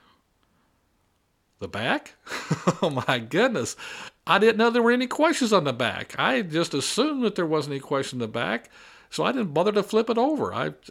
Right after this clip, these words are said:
and so I'm like, "Well, wait a minute." And I was, I was shocked. And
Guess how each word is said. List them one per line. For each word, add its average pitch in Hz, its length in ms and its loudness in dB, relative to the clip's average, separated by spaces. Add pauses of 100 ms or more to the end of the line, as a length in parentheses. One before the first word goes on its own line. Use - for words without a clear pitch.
(540)
and 165 140 -4
so 190 220 0
I'm 185 200 2
like, 175 340 0
"Well, 180 460 0
wait 285 200 -2
a 381 60 -4
minute." 160 440 -4 (440)
And 180 260 -2
I 180 200 2
was, 165 520 4
I 131 100 -6
was 135 160 -6
shocked. - 580 -4 (520)
And 175 340 -2